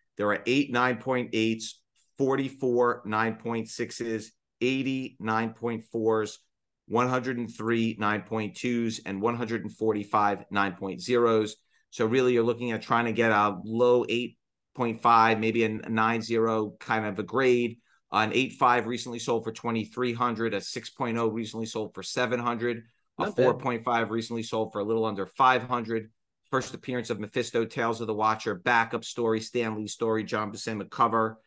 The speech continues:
Speaker 1: uh, John Buscema, Gene Colan, and Paul Ryman artwork. Uh, the other book to take a look at is Silver Surfer number sixteen. It's the iconic Mephisto cover,
Speaker 2: Yes.
Speaker 1: uh, May of nineteen seventy. That's the cover that everybody wants. Uh, July,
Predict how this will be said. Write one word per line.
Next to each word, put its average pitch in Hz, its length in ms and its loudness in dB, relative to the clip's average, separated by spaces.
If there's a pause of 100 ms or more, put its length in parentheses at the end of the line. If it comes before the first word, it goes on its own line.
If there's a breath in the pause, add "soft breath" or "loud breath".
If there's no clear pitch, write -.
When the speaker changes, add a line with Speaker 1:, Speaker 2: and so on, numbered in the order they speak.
(360 soft breath)
Speaker 1:
uh, 92 160 2
John 107 320 0
Buscema, 107 540 -2
Gene 107 260 -6
Colan, 101 340 0
and 90 140 -6
Paul 107 160 -2
Ryman 95 420 -2
artwork. 120 520 2 (420)
Uh, 104 160 2
the 113 240 -4
other 135 220 6
book 127 220 -2
to 113 60 -16
take 123 240 -4
a - 40 0
look 127 240 -2
at 127 300 2 (380)
is 110 300 0
Silver 123 240 2
Surfer 123 380 -2
number 107 200 -2
sixteen. 127 680 -6
It's 110 120 -8
the 110 120 -2
iconic 110 540 -2
Mephisto 104 500 -6
cover, 117 680 2
Speaker 2:
Yes. 85 240 -10
Speaker 1:
uh, 98 160 2
May 110 320 2
of 110 140 0
nineteen 110 420 -6
seventy. 117 460 0
That's 107 400 -2
the - 80 -12
cover 107 300 2
that 95 120 -2
everybody 95 400 -4
wants. 123 460 0 (340 soft breath)
Uh, 95 160 2
July, 107 640 2